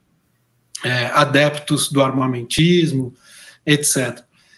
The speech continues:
Então, é, essa é a ideia fundamental do livro que eu espero que a gente consiga, é, desenvolver aqui na nossa conversa, né? Quer dizer, como é que desenvolve essa, essa resposta? Porque abandonar a possibilidade de se tornar um líder com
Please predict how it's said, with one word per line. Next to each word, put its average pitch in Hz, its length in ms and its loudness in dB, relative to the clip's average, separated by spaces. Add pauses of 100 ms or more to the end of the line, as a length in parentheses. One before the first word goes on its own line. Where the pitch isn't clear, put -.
(160)
Então, 170 380 4
é, 180 280 2
essa 202 260 4
é 190 340 4
a 180 60 0
ideia 180 420 4
fundamental 180 800 0
do 156 100 -2
livro 175 360 -2
que 180 100 -2
eu 180 40 2
espero 180 360 0
que 180 80 -4
a - 20 -2
gente 180 200 -2
consiga, 165 840 -2 (560)
é, 127 600 -4
desenvolver 156 760 2
aqui 165 280 0
na 160 120 2
nossa 160 360 2
conversa, 147 680 2
né? 135 180 -8
Quer 156 120 -10
dizer, 147 140 -4
como 165 200 0
é 202 60 4
que 196 140 -2
desenvolve 165 680 0
essa, 156 600 -2 (320)
essa 156 240 2
resposta? 156 560 0
Porque 165 460 -2
abandonar 156 680 2
a 160 80 -6
possibilidade 160 680 0
de 160 60 -6
se 156 120 -8
tornar 156 300 -2
um 143 80 0
líder 156 380 -2
com 135 200 -4